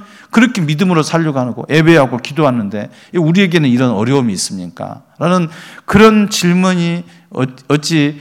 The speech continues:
이 욥에게만 있겠습니까? 아삽에게만 있겠습니까?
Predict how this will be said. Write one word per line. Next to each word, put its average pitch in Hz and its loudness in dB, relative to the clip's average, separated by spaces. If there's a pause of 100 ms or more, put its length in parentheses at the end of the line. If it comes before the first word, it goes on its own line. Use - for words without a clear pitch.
(160)
이 131 0
욥에게만 120 2
있겠습니까? - -10
아삽에게만 117 2
있겠습니까? 90 -10